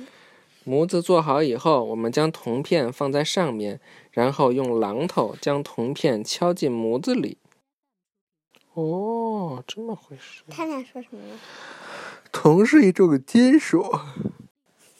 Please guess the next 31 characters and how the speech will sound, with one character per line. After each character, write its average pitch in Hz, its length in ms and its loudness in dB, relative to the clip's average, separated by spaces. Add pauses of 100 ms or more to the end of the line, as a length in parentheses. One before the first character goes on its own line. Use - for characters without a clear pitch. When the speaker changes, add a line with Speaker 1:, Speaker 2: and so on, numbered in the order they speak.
(260)
Speaker 1:
不 - 140 2
是 175 220 8
吧？ 139 240 8
那 214 120 -2
些 214 140 4
铜 185 300 0
片 185 200 4
明 170 160 2
明 196 180 4
轻 220 280 2
的 190 100 4
连 165 200 2
我 196 160 0
都 202 160 0
可 151 160 0
以 123 80 0
拖 120 320 -2
动。 131 220 -8 (840)
为 208 100 6
什 208 120 4
么 214 80 4
要 208 100 4
用 185 160 2
铜 160 420 0
建 185 200 2
造 147 140 4
自 139 180 -4
由 127 140 2
女 120 140 -4
神 117 240 -6
像？ 117 320 0